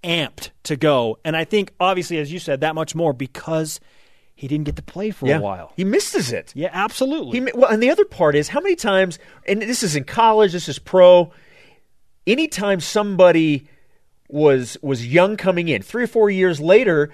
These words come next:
Speaker 2: they always talk about how the game became, uh, more cerebral. They, they thought about, early on, they didn't have to really think because they were so athletic, and, and Jamal is just as athletic as he, as he was,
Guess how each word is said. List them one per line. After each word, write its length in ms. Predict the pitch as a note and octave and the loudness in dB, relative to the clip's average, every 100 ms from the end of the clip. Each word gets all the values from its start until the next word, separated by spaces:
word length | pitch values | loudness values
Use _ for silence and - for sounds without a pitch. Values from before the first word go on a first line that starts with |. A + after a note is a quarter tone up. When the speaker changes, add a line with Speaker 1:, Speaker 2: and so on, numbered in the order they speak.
| - | -6
Speaker 2:
they 80 | F3 | 0
always 180 | G#3+ A3+ | 0 0
talk 260 | G#3 G#3 | -2 -2
about 260 | F3+ F#3 D#3+ | 2 4 2
how 200 | B2 F3 | 2 0
the 100 | D3+ | 0
game 240 | C#3 E3 | -2 -2
became, 480 | D3+ D3 D#3+ D3+ C#3 | -4 -4 -4 -4 -2
uh, 160 | C3+ C3 | -2 -2
more 240 | C3+ D#3+ | 0 -2
cerebral. 640 | D3+ E3 C#3+ D#3+ A#2+ F#2+ - - _ - | -2 -4 -4 -4 -6 -10 -14 -20 _ -8
They, 100 | C#3 | -2
they 160 | E3 | -2
thought 380 | D#3 - F#3+ G#3 | -2 0 4 4
about, 280 | F3 D3+ - - _ _ - | 4 2 -2 -14 _ _ 0
early 300 | C4 C#4+ B3+ | 4 4 4
on, 160 | D4 | 2
they 100 | A#3+ | 2
didn't 240 | C#4+ C4+ A3+ | 0 -4 -2
have 160 | A#3 | -4
to 80 | G#3+ | 0
really 200 | G#3+ G3+ | 0 0
think 260 | - D#4 - | -2 -6 -6
because 320 | - G3+ D3+ | -2 -2 2
they 100 | G3 | 2
were 220 | F3+ D#3 _ _ | 2 -6 _ _
so 340 | - C#4+ D#4+ | 0 4 4
athletic, 720 | F3+ E3 D#3+ F3+ C4+ A#2+ A2+ - - | 2 0 0 2 2 2 -2 -12 -2
and, 160 | G#3 - | -2 0
and 320 | F#3+ F#3+ E3+ _ _ A#2 | -2 -4 -10 _ _ -4
Jamal 320 | F3+ B3 G#3+ | 2 4 4
is 80 | C3 | 6
just 240 | A#3 A#3 | 4 6
as 80 | D#3+ | 4
athletic 460 | D3+ E3 E3+ D3+ | 4 6 4 4
as 100 | D3 | 2
he, 100 | C#3 | 0
as 140 | C#3 B2+ | 0 0
he 60 | |
was, 440 | C3 A#3 G3 A#2+ | 2 4 4 2